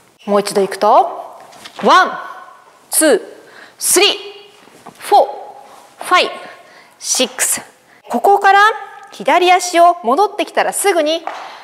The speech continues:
足を上げます。ジャズパッセというところで、つま先が膝のところに当たるように一度上げます。前に一歩出します。そしてもう一歩出す時に横向きです。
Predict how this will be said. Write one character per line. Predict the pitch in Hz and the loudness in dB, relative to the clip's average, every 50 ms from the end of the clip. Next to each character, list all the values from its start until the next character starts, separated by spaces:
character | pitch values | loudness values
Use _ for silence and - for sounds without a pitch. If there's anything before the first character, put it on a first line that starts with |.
| - - - - _ | -20 -20 -20 -20 _
足 | - - - - - 320 | -6 -4 -2 0 2 4
を | 247 | 4
上 | 190 190 | 4 2
げ | 175 190 | 0 -2
ま | 185 185 | -4 -4
す。 | 180 - - - - - _ _ _ _ _ | -6 -8 -16 -20 -20 -20 _ _ _ _ _
ジ | 214 | 0
ャ | 226 233 | 0 2
ズ | 262 320 | 0 -2
パ | 320 - 392 392 | 2 2 0 2
ッ | |
セ | 381 - - 370 349 | 0 -2 -2 -2 0
と | 359 302 | 2 2
い | 262 240 226 | 2 4 4
う | 208 | 2
と | - 214 208 | 2 0 0
こ | - 226 220 | 0 2 2
ろ | 226 220 | 2 2
で、 | 190 226 247 240 | 2 2 0 0
つ | 240 - 220 | -2 -4 -2
ま | 214 254 269 | 0 -2 -2
先 | - 294 277 277 285 269 | -2 -4 -6 -2 -2 2
が | 254 294 311 330 320 - - - - | 4 4 4 4 0 -6 -14 -16 -16
膝 | - 220 202 254 311 339 | -12 -4 -2 0 0 2
の | 370 381 381 | 2 2 2
と | 370 370 | 2 0
こ | 381 392 403 | 2 2 4
ろ | 415 415 | 4 4
に | 392 311 - - - - - - - _ _ _ _ _ - - | 2 0 -4 -6 -16 -20 -20 -20 -20 _ _ _ _ _ -10 -10
当 | 214 | -8
た | - - 311 | -2 0 2
る | 330 359 | 2 4
よ | 381 403 | 4 4
う | 381 | 4
に | 320 247 | 2 2
一 | 220 - 226 | 0 0 2
度 | 214 196 | 2 2
上 | 190 | 2
げ | 185 196 | 2 0
ま | 185 185 196 | 0 0 -2
す。 | 190 - - - - - - - - - - _ _ _ | -2 -8 -14 -20 -20 -20 -20 -20 -20 -20 -20 _ _ _
前 | 202 220 240 269 269 254 240 | 0 2 2 4 4 2 2
に | 233 240 285 320 285 - - - - - | 2 2 0 0 -2 -4 -10 -18 -12 -4
一 | - 247 277 | -4 -4 -4
歩 | - - - - 240 214 | -4 -6 0 0 2 2
出 | 220 214 | 2 0
し | 208 - 220 | 0 -2 -2
ま | 202 196 202 | 0 0 0
す。 | 202 - - - - - - _ _ _ _ | 0 -4 -12 -14 -18 -20 -20 _ _ _ _
そ | _ - - 226 | _ -6 -4 -4
し | - - | -4 -2
て | - 349 349 - - - - - - - | 0 2 0 0 0 -10 -18 -20 -18 -6
も | - 214 277 370 | 0 4 4 4
う | 427 | 4
一 | 381 | 4
歩 | 415 - 320 294 | 2 2 2 2
出 | 294 294 | 2 0
す | 302 | 0
時 | 294 285 285 | -4 -4 -2
に | 320 330 - - | -4 -4 -4 -6
横 | 180 202 190 - 311 | -10 -8 -2 0 0
向 | 302 - | 0 0
き | - 254 | -2 0
で | 226 233 233 | 0 0 0
す。 | - - - | -2 -10 -16